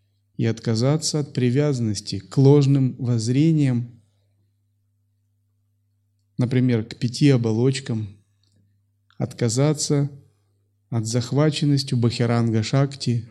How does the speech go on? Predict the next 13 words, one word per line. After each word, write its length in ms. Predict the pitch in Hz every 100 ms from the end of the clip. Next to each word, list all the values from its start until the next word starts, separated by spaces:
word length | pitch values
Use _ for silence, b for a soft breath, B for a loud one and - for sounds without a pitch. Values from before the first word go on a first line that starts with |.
| -
внешней 640 | 110 131 143 139 131 117
иллюзией 600 | 110 101 92 92 85 - _ _ _ _ _ _ -
и 100 | 113
открыть 640 | 107 - 127 180 170 - -
божественное 800 | - 113 110 101 98 - 113 110
сознание. 680 | - 110 104 95 90 87 92 - _ _ _ _ _ _ _ _ _ _ _ _ _ _ _ _ _ _ _ _ _ _ _ _ _ _ _ _ _ _ _ _ _ _ _ _ _ _ _ _ _ _ _ _
Ведическая 800 | 135 127 131 185 175 170 - 143
традиция 680 | 135 120 117 151 185 170 151
говорит, 420 | 127 123 120 117
что 240 | 107 - 107
мы 180 | 127
становимся 760 | 147 - 120 123 110 104 - 101
теми, 480 | - 151 165 113